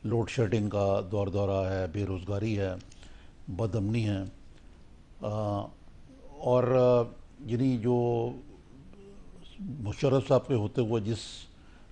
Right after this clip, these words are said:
इक़्तिसादी खुशहाली का कहा जाता था, वो कोई इंफ्रास्ट्रक्चर शायद ऐसा नहीं रहा जो उनको आउटलास्ट कर सका। या ये उनसे पूछेंगे कि ये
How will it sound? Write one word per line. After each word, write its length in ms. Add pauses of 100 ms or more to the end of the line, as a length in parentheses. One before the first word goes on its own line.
(180)
इक़्तिसादी 440
खुशहाली 440
का 160
कहा 240
जाता 280
था, 240 (640)
वो 120
कोई 240
इंफ्रास्ट्रक्चर 640
शायद 280 (120)
ऐसा 140
नहीं 200
रहा 180 (120)
जो 260 (380)
उनको 360
आउटलास्ट 420
कर 100 (100)
सका। 260
या 260
ये 160
उनसे 220
पूछेंगे 460
कि 200
ये 140